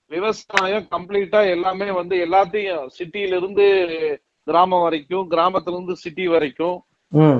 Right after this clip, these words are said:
Speaker 1: இப்படி வந்து ஒரு பண்டிகை கா-, அதாவது வித்தியாசமான கதைகள் வந்து தயார் நிலையில இருக்கு. கதைகள் மட்டுமல்ல, நான் திரும்ப திரும்ப சொல்றது,
Speaker 2: ம்.
Speaker 1: பவுண்டட்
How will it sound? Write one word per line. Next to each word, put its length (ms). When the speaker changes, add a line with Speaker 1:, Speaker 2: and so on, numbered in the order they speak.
Speaker 1:
இப்படி 360
வந்து 320
ஒரு 160
பண்டிகை 580
கா-, 220
அதாவது 460
வித்தியாசமான 1040
கதைகள் 360
வந்து 280
தயார் 300
நிலையில 220
இருக்கு. 320
கதைகள் 380
மட்டுமல்ல, 440
நான் 180
திரும்ப 260
திரும்ப 240
சொல்றது, 560
Speaker 2:
ம். 280
Speaker 1:
பவுண்டட் 400